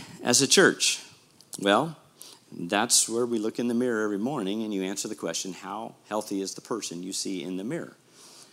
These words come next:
Because if this is your church, you are a part of us, we are you, we're in this together. We're all a part of the body. When one is strong, we are strong. When one is weak, we are weak.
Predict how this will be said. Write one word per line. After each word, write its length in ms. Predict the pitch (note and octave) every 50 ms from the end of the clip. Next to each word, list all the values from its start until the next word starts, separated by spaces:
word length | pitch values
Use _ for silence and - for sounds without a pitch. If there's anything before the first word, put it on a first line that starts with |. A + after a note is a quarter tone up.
| _ _ _
Because 360 | - A2 A2 C3 A#2 A2 A2+
if 120 | A2+ A2 -
this 220 | C3+ C3+ - -
is 160 | A#2 G#2+ -
your 140 | A2 G#2+ G2
church, 540 | F#2 - - F3+ D#3 C3 B2 A#2+ - - -
you 280 | G2+ A2 B2+ B2+ A#2
are 160 | A2+ G#2+ G#2+ G#2
a 60 | G2
part 260 | - - A2+ A2 G2
of 100 | F#2 G2+
us, 400 | - - C3 B2+ B2+ B2 - -
we 360 | F#2+ G2+ A#2 B2 B2 A#2+ -
are 200 | - F2+ G2+ G2
you, 480 | F#2+ G2 A#2 D3 D3+ B2+ A2+ A2+ A#2 A2+ - - - - _
we're 160 | - A#2 A#2+ A2
in 240 | - A#2+ A#2 A2+
this 180 | G#2+ G#2 G2 -
together. 540 | - - F2+ G2+ A#2+ A2+ G2+ D#2 B1+ A#1+ - - _ - - _ _ _ _ _ _ _ _ _ _ _ _ _ - - - - - - - - - _ - - - - - - - - - - - - - - - _ _ _ _ _ - - - - - - - - - - - - - _ _ _ _ _ _ _ _ _ _ - - -
We're 200 | F#2 G2 G#2 A2
all 140 | B2 B2+
a 40 | A#2+
part 240 | - - B2 A#2+ A#2
of 60 | G#2+
the 80 | G2 F#2
body. 380 | G#2+ A#2 A#2 G#2 E2 D2 C2 - - - - - - _ _ _ _ _ _ _ - - _ _ -
When 180 | - F2+ F#2 F#2+
one 380 | G#2+ A#2 B2 B2 A#2+ A#2 A2+ A2 - _ _ _ _ _ _ _ _ _ _ - -
is 140 | - F2+ -
strong, 580 | - - - A#2+ A2 A2 A2 A2 A2 G#2 G2+ G2+
we 200 | A2+ A#2+ A2+ G2+
are 80 | F#2+
strong. 500 | - - - F2+ E2+ D#2+ D#2+ D#2+ D#2+ E2
When 220 | F2+ F#2 F#2+ F#2+ G2+
one 140 | G#2 G2
is 180 | F#2+ F#2 F2+ -
weak, 320 | G#2 G#2+ G2 F2+ - -
we 160 | - F#2+ F#2 F2+
are 80 | E2+
weak. 480 | E2 G2 G2+ F2+ D2 - - - -